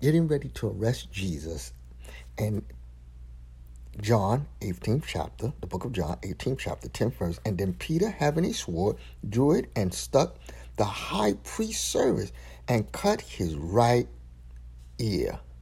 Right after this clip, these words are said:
off." Peter pulled out his shank, the one that was walking with Jesus,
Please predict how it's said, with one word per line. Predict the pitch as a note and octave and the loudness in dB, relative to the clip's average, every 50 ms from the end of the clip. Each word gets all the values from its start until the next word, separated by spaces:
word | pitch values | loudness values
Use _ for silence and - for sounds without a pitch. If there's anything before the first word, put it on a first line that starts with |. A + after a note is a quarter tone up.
| - - - - - - - - - - - - - - - - - - - | -16 -16 -16 -16 -16 -16 -18 -18 -18 -18 -18 -16 -16 -16 -16 -16 -16 -10 -6
off." | - - - - - - - - - - - - - - - - - - - - - - - - - - - - - - - - - - - - - - - - - - - - - - - - - - - - - | -4 -2 -2 -4 -4 -8 -12 -14 -16 -16 -16 -18 -18 -18 -16 -16 -16 -16 -16 -16 -16 -16 -18 -18 -18 -18 -18 -18 -16 -16 -16 -16 -18 -18 -18 -18 -18 -18 -18 -16 -16 -16 -16 -16 -18 -18 -18 -18 -18 -18 -16 -16 -14
Peter | - - A2+ A2+ B2 | -6 -4 0 0 0
pulled | C3+ - - - D3 D#3 D#3 D3+ | 0 -2 0 2 4 4 4 4
out | D3+ D3+ D3+ E3 - - - | 4 2 0 0 -2 -6 -2
his | - D#3+ E3+ | 0 0 0
shank, | - - A#2 A2+ A2 - - - - - - - - - - - - - - - - - | 2 2 2 2 2 2 -2 -10 -16 -16 -16 -16 -16 -16 -16 -18 -16 -16 -16 -12 0 2
the | A#2 | 2
one | F#2+ G2+ A2 B2 | 4 4 6 6
that | B2+ B2+ | 6 6
was | C3+ C3 B2 | 4 2 2
walking | B2+ C3 C3 - D3+ | 2 2 4 2 0
with | D#3+ C#3 | 0 2
Jesus, | A2+ F#2 F2+ F2 D#2+ E2+ F3 F3 - - - | 0 0 -2 -2 -2 -2 -4 -4 -6 -8 -12